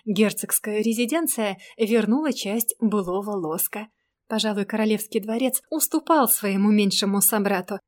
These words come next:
Зато теперь понятно, отчего Родония жаждала захватить этот край. Задумчиво проведя рукой по расшитому покрывалу,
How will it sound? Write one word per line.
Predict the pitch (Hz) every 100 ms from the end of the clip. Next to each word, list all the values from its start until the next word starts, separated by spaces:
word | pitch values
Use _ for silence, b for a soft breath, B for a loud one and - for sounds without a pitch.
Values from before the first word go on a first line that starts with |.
| _
Зато | - 202 202 214 240
теперь | 226 220 220
понятно, | 226 190 165 - 180 _
отчего | 294 302 - 320 254 208 190
Родония | 220 208 254 359 269 196 -
жаждала | 190 208 196 190 233 277 294
захватить | 226 240 226 208 196 - 208 226 -
этот | 196 185 202
край. | - 185 165 - _ -
Задумчиво | 214 214 220 233 208 202 190
проведя | 185 202 208 214 202
рукой | 214 - 180
по | 185 190
расшитому | 190 - 196 208 190
покрывалу, | 190 - 220 240 262